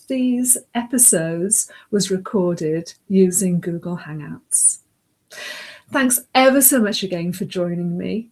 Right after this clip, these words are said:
but do stay tuned because I've got some extra bonus videos that will share with you some of the top things that I like to do when running my own Hangout shows.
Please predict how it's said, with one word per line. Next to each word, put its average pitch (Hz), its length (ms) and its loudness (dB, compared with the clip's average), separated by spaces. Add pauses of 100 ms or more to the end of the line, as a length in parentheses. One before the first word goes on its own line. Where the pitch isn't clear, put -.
(120)
but - 240 2
do 311 320 6
stay 269 500 2
tuned 175 760 0 (300)
because 220 300 0
I've 202 180 -2
got - 180 0
some 233 160 4
extra 247 440 4
bonus 226 840 4
videos 180 920 0 (340)
that 196 500 0
will 190 240 2
share 285 680 4
with 240 440 2
you 175 280 -2
some 214 240 4
of 226 100 4
the 196 200 -2
top - 400 -4
things 175 540 -4
that - 160 -6
I 185 240 -2
like 190 360 -4
to 202 140 -2
do 175 360 0 (240)
when 185 260 4
running 208 500 4
my 160 260 -4
own 180 320 -2 (200)
Hangout 170 440 -6
shows. 165 760 0